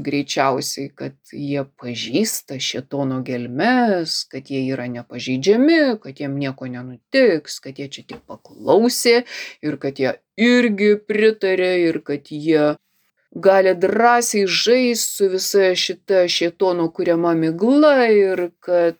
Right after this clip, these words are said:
e, šita iliuzija jų nepalies, nors jie jau apimti tos iliuzijos." Taigi,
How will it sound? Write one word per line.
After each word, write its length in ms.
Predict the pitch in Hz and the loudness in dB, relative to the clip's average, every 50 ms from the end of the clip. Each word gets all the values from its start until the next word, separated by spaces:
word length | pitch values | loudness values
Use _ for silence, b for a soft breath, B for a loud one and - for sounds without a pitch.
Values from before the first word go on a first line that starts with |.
| _ _ - | _ _ -8
e, 240 | 165 160 165 165 160 | -6 -4 -4 -4 -4
šita 260 | - - - - 160 | -6 -8 -8 -8 -6
iliuzija 760 | 165 185 220 262 311 415 381 330 285 226 202 196 196 190 185 | -6 -2 0 2 2 2 4 2 2 2 2 2 2 2 2
jų 220 | 190 190 220 240 220 | 2 0 0 0 0
nepalies, 680 | 202 180 175 - - 180 196 233 254 240 226 220 - - | 0 -2 -4 -4 -4 -2 0 0 0 0 0 -4 -8 -10
nors 500 | 190 185 175 175 170 170 165 - - - | -10 -8 -6 -6 -6 -6 -6 -8 -12 -10
jie 220 | 165 165 170 170 165 160 | -8 -6 -4 -2 -2 -2
jau 420 | 156 156 151 151 147 147 147 - - _ _ _ | -2 -2 -2 -2 -2 -4 -4 -6 -12 _ _ _
apimti 520 | - 156 - - 156 147 147 143 - 151 | -12 -12 -10 -8 -8 -8 -8 -8 -8 -10
tos 440 | 147 _ - 143 135 135 135 - - _ _ | -10 _ -10 -10 -8 -8 -10 -12 -14 _ _
iliuzijos." 640 | 151 147 151 147 139 135 135 - 135 135 139 139 | -8 -6 -6 -6 -6 -6 -8 -10 -12 -12 -14 -14
Taigi, 320 | - - 151 151 170 170 | -10 -10 -8 -4 -4 -4